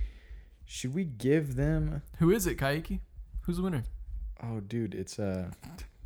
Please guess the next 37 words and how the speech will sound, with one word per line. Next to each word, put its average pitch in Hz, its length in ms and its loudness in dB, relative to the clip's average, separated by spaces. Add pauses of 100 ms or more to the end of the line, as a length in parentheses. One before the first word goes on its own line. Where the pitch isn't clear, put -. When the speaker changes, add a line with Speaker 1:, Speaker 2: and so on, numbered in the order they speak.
(200)
Speaker 1:
let 101 100 -4
me, 104 120 -6
let 110 80 -2
me 107 60 -2
pull 104 220 2
it 101 40 2
up 98 120 -2
on 92 60 -4
my 90 100 -2
phone. 87 340 -8 (180)
Speaker 2:
Yeah. 147 220 2 (760)
Speaker 1:
Because 92 380 -4
they 95 160 -2
have 95 300 -4
these 90 200 -8
crazy 95 340 -2
names 90 360 -4
on 87 160 -4
social 101 340 -2
media 101 220 0
nowadays. 95 500 0 (1120)
It 107 240 -4
Speaker 2:
Yeah. 113 140 -2
Speaker 1:
is 101 580 -2 (220)
Speaker 2:
Well, 127 80 -2
there 143 100 0
was 143 100 -2
so, 135 220 0
there 139 160 2
was, 147 280 -2
there 143 120 2
was, 160 140 0
like, 147 120 -4
five 127 360 2
hundred 113 280 0
entries, 110 440 -4
right? 117 240 -2